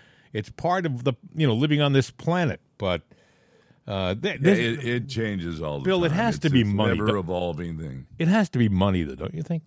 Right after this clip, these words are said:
Speaker 1: They make a ton of money, these people. I mean, Al Gore became a multimillionaire with, uh, his, uh, p-, touting climate change. You know, he got his Academy Award and he got his documentary, and they gave him chunks of money.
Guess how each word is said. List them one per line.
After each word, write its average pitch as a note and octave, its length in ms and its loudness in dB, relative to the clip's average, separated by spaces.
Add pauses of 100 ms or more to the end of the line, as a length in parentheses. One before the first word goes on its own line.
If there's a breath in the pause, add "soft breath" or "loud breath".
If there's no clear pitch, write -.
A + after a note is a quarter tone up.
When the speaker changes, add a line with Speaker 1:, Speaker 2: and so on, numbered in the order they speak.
Speaker 1:
They D3 100 -6
make D3 240 -4
a D#3+ 140 -10
ton F3+ 200 -2
of A#2 80 2
money, G2+ 340 0
these E2 160 -10
people. A#2 400 -4
I G3+ 40 0
mean, F#3 200 2
Al F3+ 180 0
Gore D#3 280 0
became G#2+ 440 2
a F#2 100 0 (360 soft breath)
multimillionaire A#2+ 1000 4
with, F2+ 260 0
uh, F#2 160 4 (340 soft breath)
his, A#2 480 2
uh, F#2+ 180 0 (220)
p-, - 100 -10 (380)
touting A2 580 0
climate B2+ 440 0
change. A2 500 2 (400 soft breath)
You A#2 100 2
know, G2 180 4
he F#2+ 60 2
got F#2+ 140 2
his F2+ 160 0
Academy F#2 460 0
Award F#2 540 2
and F2 120 -2
he D2+ 60 -6
got E2 120 -2
his D#2+ 100 -4
documentary, F#2 880 0
and D#2+ 120 -2 (460 soft breath)
they F2 100 -4
gave F#2+ 220 0
him F2 180 0
chunks - 360 -2
of F#2+ 100 0
money. F#2+ 420 0